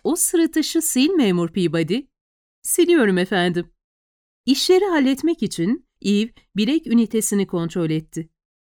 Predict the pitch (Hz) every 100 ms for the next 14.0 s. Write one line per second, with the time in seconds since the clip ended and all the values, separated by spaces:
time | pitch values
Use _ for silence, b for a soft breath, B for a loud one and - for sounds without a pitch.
0 | _ 247 277 196 180 - 175 165 180 170
1 | 160 165 160 - _ _ _ _ 202 202
2 | 240 180 202 285 311 277 262 262 254 214
3 | 165 170 _ _ - - 269 339 349 262
4 | 254 196 214 208 - 294 320 240 214 -
5 | 202 226 220 185 175 175 175 170 165 160
6 | - 180 170 175 - _ - - 254 226
7 | 160 165 165 _ _ 320 330 330 311 294
8 | 262 233 240 214 190 156 165 170 - _
9 | 214 214 202 208 196 156 175 214 330 277
10 | 262 254 247 254 254 277 302 277 240 220
11 | 202 190 180 180 165 165 170 _ _ _
12 | - 220 233 240 - 262 240 247 262 339
13 | 240 226 220 202 170 170 165 180 170 165